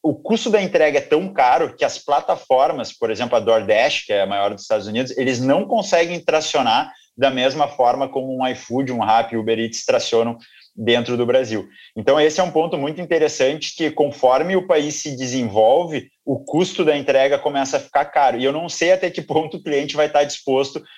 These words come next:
Hoje, tu vê, tu bota lá uma taxa de dez,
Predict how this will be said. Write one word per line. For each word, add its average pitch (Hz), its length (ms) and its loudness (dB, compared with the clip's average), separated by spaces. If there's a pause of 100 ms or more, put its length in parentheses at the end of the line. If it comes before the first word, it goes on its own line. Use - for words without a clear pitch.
(120)
Hoje, 143 340 4
tu 220 160 -4
vê, 220 160 4
tu 127 100 -8
bota 120 300 2
lá 151 140 4
uma 151 160 0
taxa 143 280 -2
de 131 140 -12
dez, 127 640 -2